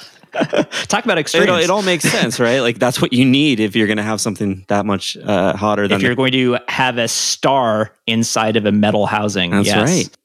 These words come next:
Speaker 2: So this thing, uh, this reactor will contain ten times more steel than the Eiffel Tower.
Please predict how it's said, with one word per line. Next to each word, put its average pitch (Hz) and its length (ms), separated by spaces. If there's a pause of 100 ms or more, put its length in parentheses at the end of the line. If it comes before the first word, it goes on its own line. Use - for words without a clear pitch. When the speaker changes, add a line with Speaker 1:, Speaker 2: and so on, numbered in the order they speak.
(420)
Speaker 2:
So 147 240
this 151 160
thing, 160 320
uh, 123 140
this 120 260
reactor 120 320
will 110 140
contain 107 420
ten 117 260
times 113 360
more 104 180
steel 98 680
than 98 140
the 95 120
Eiffel 90 260
Tower. 101 460